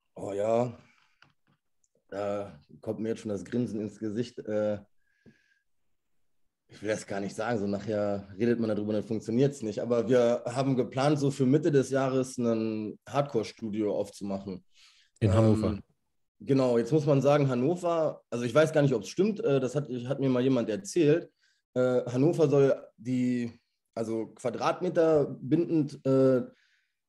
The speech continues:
Speaker 1: die meisten Fitnessstudio pro Einwohner haben. Aber jetzt kommt's, also ich glaub, ich im Atrium bin in dem letzten halbwegs Hardcore-Studio und wir wollen da wirklich in so eine Nische reingehen, dass wir so eine richtige Hardcore-Eisenbude machen.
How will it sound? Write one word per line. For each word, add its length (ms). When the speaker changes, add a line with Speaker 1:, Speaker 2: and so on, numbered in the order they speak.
Speaker 1:
die 140
meisten 340
Fitnessstudio 680
pro 380
Einwohner 580
haben. 480
Aber 220
jetzt 260
kommt's, 440
also 180
ich 80
glaub, 280
ich 200
im 140
Atrium 800
bin 140
in 100
dem 140
letzten 880
halbwegs 560
Hardcore-Studio 1000
und 260
wir 140
wollen 180
da 120
wirklich 240
in 100
so 60
eine 120
Nische 400
reingehen, 360
dass 200
wir 100
so 60
eine 160
richtige 520
Hardcore-Eisenbude 960
machen. 420